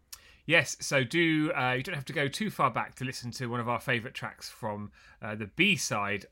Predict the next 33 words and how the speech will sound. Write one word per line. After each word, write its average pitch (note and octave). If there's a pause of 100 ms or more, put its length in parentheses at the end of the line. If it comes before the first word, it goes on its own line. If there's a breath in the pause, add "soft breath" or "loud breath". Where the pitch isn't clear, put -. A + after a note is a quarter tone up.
of G#2 (480)
Dedicated. F#2 (1300)
So D3+
if D3
you D#3
don't G#3
know C3+
her, A#2 (160)
uh, A#2+
Carly F3+
Rae D#3
Jepsen, A2+
a B2
lovely C3
lady. G2+
She's, - (320 soft breath)
she's -
the B2+
girl F#3+
next F3
door. C3+
She's B2
a B2+
fun G3
lass D#3+
to -
take D3+
on C3+
a B2+
night B2+
out C3+
with A#2+
you. A#2+